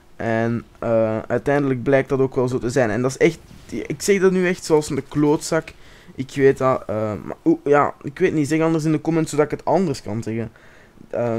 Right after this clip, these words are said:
ik heb er echt wel zitten nadenken over van, hoe kan ik ze dan nu zeggen? Eh, maar hij is dus ondertussen al een nieuw kanaal begonnen, Just Mitchell, heeft daar al dertig subs op, denk ik. Eh, zijn video is al honderd keer bekeken, ik heb, ik heb ook thumbs up en zo gedaan. Dus het is niet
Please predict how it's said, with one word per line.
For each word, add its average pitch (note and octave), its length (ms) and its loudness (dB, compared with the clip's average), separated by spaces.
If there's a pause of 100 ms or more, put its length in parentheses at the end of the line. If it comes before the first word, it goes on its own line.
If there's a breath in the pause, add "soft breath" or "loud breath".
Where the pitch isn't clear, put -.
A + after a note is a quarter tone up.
ik - 100 -14
heb C#3+ 100 -2
er C#3 80 0
echt C#3+ 160 -4
wel C3+ 200 0
zitten B2 240 -6
nadenken C3 440 0
over A#2 260 -4
van, A2 240 -4
hoe A#2+ 260 -6
kan C3 180 -8
ik A2+ 120 -10
ze - 160 -18
dan A#2 160 -6
nu A#2+ 100 -6
zeggen? A#2+ 360 -6 (580 loud breath)
Eh, C3+ 100 -4 (220)
maar D#3 140 4
hij E3 80 8
is F3 80 0
dus F3+ 120 -2
ondertussen F3 440 0
al E3 160 4
een D3+ 80 4
nieuw D#3 140 0
kanaal C#3 320 2
begonnen, D3 380 -2
Just C3+ 260 -4
Mitchell, C3+ 400 0
heeft B2+ 200 0
daar B2+ 120 0
al A#2 180 -4
dertig B2 320 -6
subs B2+ 300 -6
op, B2+ 80 -10
denk C3 180 -6
ik. C3 200 -12 (420 loud breath)
Eh, A2+ 160 -2
zijn A#2+ 200 -4
video C3 220 -2
is C3 100 2
al B2+ 100 0
honderd B2+ 280 -2
keer B2+ 180 -2
bekeken, A#2+ 580 -2
ik B2 160 -10
heb, - 200 -12
ik - 60 -20
heb A#2+ 140 -4
ook A2+ 160 -6
thumbs B2 280 -4
up C3+ 140 -2
en B2 120 -4
zo B2+ 120 -4
gedaan. A#2+ 240 0
Dus A2 120 -8
het - 80 -10
is C3+ 120 -8
niet E3+ 220 -2